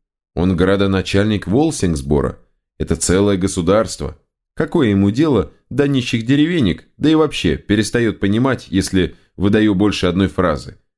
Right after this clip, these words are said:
Это содействует моей репутации еще и как мудреца. Норберт покосился на него. Сказал сухо: «Кстати, в королевстве Гурангия целая область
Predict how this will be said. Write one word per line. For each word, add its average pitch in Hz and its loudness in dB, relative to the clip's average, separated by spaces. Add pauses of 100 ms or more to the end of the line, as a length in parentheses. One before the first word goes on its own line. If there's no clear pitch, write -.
(160)
Это - -4
содействует 98 -2
моей 95 2
репутации 90 -2
еще 76 -2
и 85 2
как 85 -2
мудреца. 73 -4 (720)
Норберт 123 0
покосился 98 0
на 87 2
него. 69 -2 (260)
Сказал 87 -2
сухо: - -10 (520)
«Кстати, - -2
в - -8
королевстве 151 -2
Гурангия 90 0
целая - -2
область 135 0